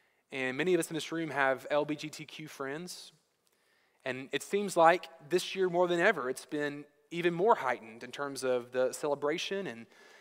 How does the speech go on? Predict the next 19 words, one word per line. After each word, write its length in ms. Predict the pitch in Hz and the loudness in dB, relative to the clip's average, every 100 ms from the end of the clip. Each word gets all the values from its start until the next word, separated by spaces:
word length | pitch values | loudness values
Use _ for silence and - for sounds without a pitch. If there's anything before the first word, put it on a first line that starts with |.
| - _ _ | -20 _ _
the 100 | 139 | -2
desire 520 | 131 127 147 156 160 | 0 4 6 6 2
to 440 | 147 - 127 123 123 139 | -2 -4 0 0 0 -4
express 500 | - - 175 180 - | -6 -4 -2 0 -2
yourself 480 | 180 - 185 185 | -4 0 2 2
and 140 | 165 135 | 0 -6
to 140 | 143 | -6
do 340 | 139 127 180 185 | -6 -6 -4 -2
what 200 | 160 151 | -2 -2
is 140 | 131 | -6
natural 680 | 131 131 127 - 104 101 - _ _ _ _ _ _ _ _ _ _ _ _ _ _ _ _ _ - | -6 -2 -2 -4 -12 -14 -18 _ _ _ _ _ _ _ _ _ _ _ _ _ _ _ _ _ -2
or 80 | 139 | 2
what 160 | 160 | 2
you 80 | 160 | 0
believe 300 | 151 156 170 | -4 -4 -6
to 80 | 139 | -6
be 100 | 131 | -8
is 140 | 113 | -10
natural 560 | 127 123 123 - 110 | -4 -2 -2 -8 -14